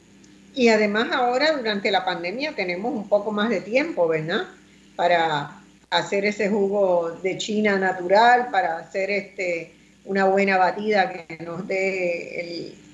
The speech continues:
el comienzo de cada día, eh, una batida de frutas naturales, ¿verdad? Que no te tengas, porque es, es contradictorio. Yo veo a mucha gente en Puerto Rico que va a la farmacia o a los supermercados, donde sección de,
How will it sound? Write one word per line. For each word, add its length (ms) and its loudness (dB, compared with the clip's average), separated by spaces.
el 160 -6
comienzo 640 2
de 140 4
cada 300 6
día, 440 2
eh, 520 -4
una 140 0
batida 400 4
de 80 0
frutas 420 -2
naturales, 800 0
¿verdad? 460 -10
Que 120 -8
no 100 -8
te 160 -8
tengas, 460 0
porque 400 2
es, 260 -4
es 60 -12
contradictorio. 1000 2
Yo 180 -2
veo 640 0
a 320 -6
mucha 360 0
gente 260 0
en 100 -4
Puerto 260 0
Rico 460 0
que 160 2
va 640 4
a 100 2
la 120 2
farmacia 720 0
o 40 0
a 60 0
los 160 -2
supermercados, 1000 0
donde 600 -8
sección 560 -6
de, 500 0